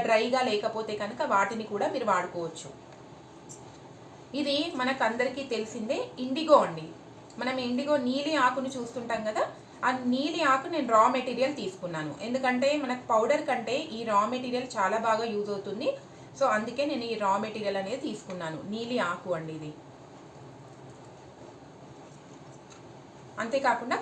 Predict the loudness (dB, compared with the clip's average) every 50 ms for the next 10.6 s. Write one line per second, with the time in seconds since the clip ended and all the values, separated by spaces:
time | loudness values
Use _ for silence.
0 | 4 4 4 4 2 0 0 -2 -4 -6 -6 -8 -10 -4 0 2 2 4 2 2
1 | 2 0 0 -2 -2 -2 -2 0 0 0 0 0 0 0 0 0 -2 -4 -4 -4
2 | -4 -4 0 2 6 8 8 8 8 4 -2 -2 -2 -2 -2 -2 -4 -4 -4 -6
3 | -6 -6 -4 -4 -4 -4 -4 -2 0 0 2 0 0 -2 -4 -4 -2 -2 0 2
4 | 2 2 2 2 0 -2 -4 -4 -2 -2 -2 -2 0 0 0 0 0 -2 -2 0
5 | 0 2 2 2 0 -2 -2 -4 -2 -4 -4 -2 -4 -4 -2 -2 -4 -4 -6 -10
6 | -18 -18 -18 -4 2 4 4 6 6 4 2 2 0 -2 -2 -2 -2 -2 -2 -2
7 | -4 -2 -2 -2 -2 0 0 0 2 2 2 2 2 2 0 0 0 0 0 0
8 | 2 2 4 4 2 2 0 0 0 2 4 4 6 6 4 2 0 -2 -4 -6
9 | -8 -8 -6 -4 0 0 2 2 2 0 -2 -2 -4 -6 -6 -8 -4 -2 -2 0
10 | 0 0 0 0 0 -2 -2 -4 -6 -8 -6